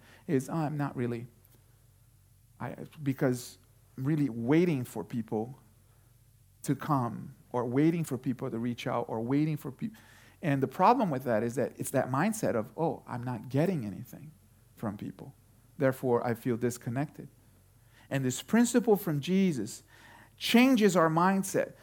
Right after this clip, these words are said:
to participate in life with others, in, in, in purpose,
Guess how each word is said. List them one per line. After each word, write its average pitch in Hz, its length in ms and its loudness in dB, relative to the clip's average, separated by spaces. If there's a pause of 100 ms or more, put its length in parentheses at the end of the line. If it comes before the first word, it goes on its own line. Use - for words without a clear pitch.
(140)
to 160 100 0
participate 190 880 2
in 127 200 -2
life 202 420 4
with - 240 -2
others, 214 600 0 (520)
in, 135 220 -2
in, 117 480 -4 (480)
in 123 160 -4
purpose, 208 640 0